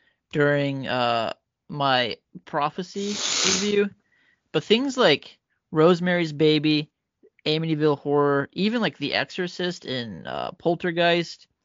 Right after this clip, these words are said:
and The Omen, like, I feel like it's just the time period where, like, horror wasn't very well respected, so it was like you basically had to make it more of a family drama and then just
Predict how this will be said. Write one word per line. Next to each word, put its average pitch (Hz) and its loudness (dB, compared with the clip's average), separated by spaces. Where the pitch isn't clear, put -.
and 143 -2
The 135 0
Omen, 170 -2
like, 123 -6
I 165 2
feel 285 0
like - -2
it's 180 -2
just - -12
the 143 -8
time 139 -4
period 117 -12
where, 156 0
like, 143 0
horror 185 4
wasn't 147 0
very 151 2
well 143 0
respected, 139 -4
so 147 -2
it 143 0
was 143 -6
like 123 -2
you 175 -2
basically 175 0
had 143 2
to 165 -8
make 147 -2
it 135 -2
more 151 0
of 143 0
a 135 -6
family 143 -6
drama 139 -2
and 131 -8
then 135 -8
just - -14